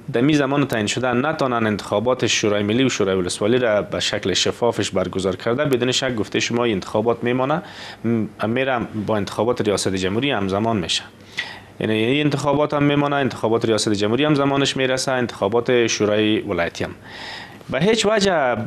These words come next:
با ظرفیتی که فعلاً در کمیسیون وجود داره، با مشکلاتی که کمیسیون با او مواجه است،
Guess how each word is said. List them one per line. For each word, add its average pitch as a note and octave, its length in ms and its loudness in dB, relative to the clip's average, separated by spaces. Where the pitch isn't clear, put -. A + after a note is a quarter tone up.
با B2 340 2
ظرفیتی C3 520 0
که D3 80 -4
فعلاً C3+ 280 0
در A2+ 120 0
کمیسیون A2 480 0
وجود G#2+ 420 -2
داره، C3+ 320 2
با C3+ 140 0
مشکلاتی C3+ 520 0
که A#2+ 160 -2
کمیسیون A2 600 0
با G2 100 2
او A#2+ 140 4
مواجه G2+ 460 2
است، A3 300 -2